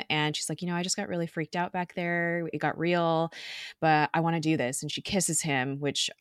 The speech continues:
oh my God, I can only imagine what she's going through in that moment. She probably wanted to throw up in his mouth, and she's becoming a very good spy. Um, and he basically drags her out of the base in the name of this mission that Fitz called about. You know, "They need help. We gotta go right now.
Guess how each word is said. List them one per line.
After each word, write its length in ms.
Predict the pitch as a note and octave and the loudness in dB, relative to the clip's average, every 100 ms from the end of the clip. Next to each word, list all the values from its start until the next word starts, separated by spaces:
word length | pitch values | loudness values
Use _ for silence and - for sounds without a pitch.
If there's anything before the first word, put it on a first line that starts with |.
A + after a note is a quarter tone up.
| _ | _
oh 80 | D3+ | -6
my 140 | C#3+ C#3+ | -2 0
God, 100 | C3+ | -2
I 60 | |
can 100 | C#3 | -2
only 220 | D#3+ F3 | -4 -2
imagine 640 | E3 C#3+ C#3+ C#3 C3+ C3+ C#3+ D#3 | 0 0 0 -2 -4 -6 -8 -4
what 120 | C3+ | -2
she's 200 | D3 D3 | 0 0
going 240 | A3 A3+ | 0 0
through 300 | E3 D3+ D3 | 2 2 4
in 120 | - | 2
that 160 | D3+ C#3+ | 0 0
moment. 400 | F#3+ F3 D3+ - | 0 2 0 0
She 120 | - | -4
probably 200 | D3+ D3 | -2 0
wanted 220 | D3 D3 | 0 -2
to 80 | D3+ | -6
throw 200 | - C#3+ | -4 -2
up 100 | C3+ | -2
in 60 | E3 | -2
his 140 | D#3+ | 0
mouth, 480 | G3+ G3 C#3+ D#3+ - - - - - - - - | 4 6 6 4 0 -14 -16 -16 -16 -18 -14 -4
and 360 | D3+ D3+ D3+ | 0 0 0
she's 600 | - D#3+ D#3+ E3 E3 - - - | 0 2 4 4 2 0 -2 -4
becoming 300 | - A3+ C4+ | 2 4 6
a 60 | |
very 180 | B3+ D4+ | 8 8
good 160 | D4+ D#4 | 6 4
spy. 640 | - - G4 F#3 D3 F3 - - - - - - - _ _ - | 6 8 10 12 10 6 -2 -14 -12 -12 -14 -14 -18 _ _ 4
Um, 500 | A3 A#3 A#3 A#3+ B3 - | 10 12 12 10 6 6
and 100 | A#3+ | 8
he 140 | C4+ | 8
basically 400 | D4 D4 D#4 C4+ | 8 8 8 6
drags 520 | F#3+ F#3 G3 A3+ A#3 - | 6 10 12 12 8 4
her 340 | G#3+ F#3+ F#3+ | 6 8 8
out 380 | D3+ E3+ F#3+ F#3 - | 8 10 10 8 6
of 160 | E3+ D#3+ | 0 4
the 60 | |
base 340 | F#3 G#3+ G#3 - | 8 10 10 6
in 100 | F3 | 2
the 80 | |
name 340 | D#3+ D#3+ E3 E3 | 4 4 4 2
of 320 | - D#3 D#3 D3+ | 4 6 4 4
this 180 | E3 | 2
mission 600 | E3 D#3 F3+ C4+ F3+ D#3 | 4 6 6 6 4 4
that 160 | D3+ - | 2 0
Fitz 300 | - D#3+ - | 2 2 2
called 280 | - D#3+ E3 | 2 2 4
about. 260 | D3+ C#3 | 6 6
You 60 | D3 | 4
know, 100 | D3 | 2
"They 120 | D#3+ | 2
need 160 | E3+ E3+ | 2 6
help. 320 | A3+ D#3+ - | 8 8 6
We 140 | F3 D#3 | -2 4
gotta 160 | D#3+ | 4
go 180 | E3 F#3 | 6 6
right 220 | D#3+ D#3 | 8 6
now. 320 | F3+ D#3+ B2+ | 6 6 4